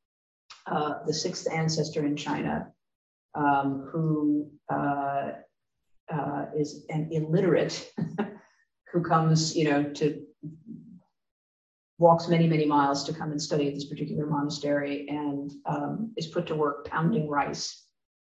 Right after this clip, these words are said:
'cause he's illiterate. <laughs> And, uh, there comes a point where the, uh,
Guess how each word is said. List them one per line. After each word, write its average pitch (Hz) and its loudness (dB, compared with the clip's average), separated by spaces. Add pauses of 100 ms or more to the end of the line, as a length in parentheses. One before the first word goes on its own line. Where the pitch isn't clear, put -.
(120)
'cause 143 -6
he's - -4
illiterate. 156 -2
<laughs> - -4 (600)
And, 151 0
uh, 143 4 (220)
there 165 -4
comes 170 2
a 165 2
point 156 2
where 147 4 (180)
the, 147 -4 (380)
uh, 160 -2